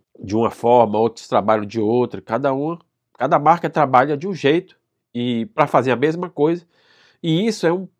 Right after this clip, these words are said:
é um ponto interessante porque, é, muda a forma de você trabalhar,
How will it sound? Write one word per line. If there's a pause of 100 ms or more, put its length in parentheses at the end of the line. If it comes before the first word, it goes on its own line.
(120)
é
um
ponto
interessante
porque, (680)
é, (100)
muda (460)
a
forma
de
você
trabalhar,